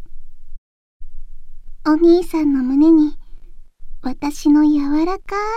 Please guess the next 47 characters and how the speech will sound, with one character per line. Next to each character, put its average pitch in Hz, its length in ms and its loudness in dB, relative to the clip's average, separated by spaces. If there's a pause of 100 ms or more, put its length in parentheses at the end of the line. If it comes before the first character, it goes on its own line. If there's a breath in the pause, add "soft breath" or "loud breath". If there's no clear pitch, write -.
(160)
い 339 60 -6
お 320 140 0
っ 427 40 -6 (120)
ぱ 392 100 -2
い 370 80 -4
が 277 260 -12
当 311 100 -2
た 339 60 0
っ - 40 -12
ち - 100 -10
ゃ 415 60 -2
い 415 60 -6
ま 453 100 -6
す 539 200 -8
ね。 403 360 -12 (1000)
あ - 60 2 (760)
あ、 - 720 -14
私 320 320 -4
た 330 140 -4
ち 254 160 -10
に 226 160 -6
お 277 140 -4
っ - 140 -10
ぱ 381 120 -6
い 277 100 -6
押 254 80 -8
し - 100 -16
付 - 220 -12
け 415 60 -6
ら 427 80 -4
れ 427 80 -10
て、 339 100 -8 (800)
も 339 220 6
う 302 120 -6
抵 339 260 -4
抗 480 220 -6
で 339 120 -8
き 466 120 -14
な 622 120 -6
く 622 140 -8
な 415 100 -6
っ - 20 -14
ち - 120 -10
ゃ 330 40 -6
っ 330 40 -8
た 302 140 -6
ね。 302 140 4